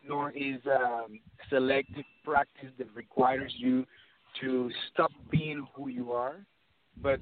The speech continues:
rather that invites you to achieve who you can really be.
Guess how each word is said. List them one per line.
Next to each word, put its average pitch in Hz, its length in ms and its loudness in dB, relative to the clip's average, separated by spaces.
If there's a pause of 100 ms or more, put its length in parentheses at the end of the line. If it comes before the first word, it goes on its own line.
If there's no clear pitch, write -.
rather 139 480 -2
that 127 200 -2 (420)
invites 131 640 -4
you 131 420 -12 (260)
to 123 580 -10 (220)
achieve 127 480 2 (760)
who 139 140 -4
you 131 340 -6
can 123 220 -6
really 101 260 -12
be. - 160 -20